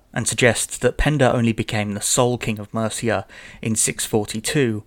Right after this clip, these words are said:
after the death of his older brother and possibly co-ruler Eowa at the Battle of Maserfield. The Anglo-Saxon Chronicle offers an even earlier date, in six two six,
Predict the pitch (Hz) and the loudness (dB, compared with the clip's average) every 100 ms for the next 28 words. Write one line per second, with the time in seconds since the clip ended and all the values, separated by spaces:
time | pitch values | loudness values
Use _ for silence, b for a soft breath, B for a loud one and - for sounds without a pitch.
0 | B B B 123 - 120 110 117 123 - | B B B 0 0 -2 2 4 2 0
1 | 107 104 131 117 110 - 117 107 101 101 | -2 0 2 2 2 4 4 4 2 0
2 | - 117 - - 101 - 143 120 110 104 | -4 -4 -4 -10 -8 0 2 2 2 0
3 | 95 - 123 127 110 98 95 - B B | -2 0 2 4 4 2 -2 -8 B B
4 | B 113 - 110 104 101 107 110 110 107 | B -6 -2 -2 0 -4 -2 -2 -2 -4
5 | 98 90 - - b b b b b b | -6 -6 -8 -14 b b b b b b
6 | b 123 131 143 123 131 120 - 107 156 | b 6 6 6 4 2 0 -2 0 2
7 | 151 - 104 98 _ _ b b b b | 2 2 -4 -4 _ _ b b b b
8 | 131 - 110 117 113 110 127 127 110 107 | 6 6 4 6 6 6 6 6 4 0
9 | 101 - - - - 117 - 123 - - | 0 -2 -8 -12 -10 -6 -2 -2 -2 -4
10 | 104 - 123 - - | -4 -2 0 0 -4